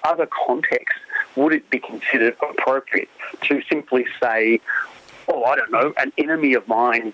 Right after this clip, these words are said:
is hiding in the A B C building, I think, so therefore I'm gonna destroy the entire <laughs> building"? I mean, there's no other context in which, you know, uh, that would happen,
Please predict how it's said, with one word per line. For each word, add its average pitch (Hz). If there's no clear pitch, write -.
is -
hiding 117
in 123
the 120
A 110
B 113
C 113
building, 117
I -
think, 139
so 131
therefore 123
I'm 117
gonna 107
destroy 120
the 113
entire -
<laughs> -
building"? -
I -
mean, 220
there's 190
no 185
other 160
context -
in 147
which, 131
you 160
know, 147
uh, -
that 147
would 139
happen, 123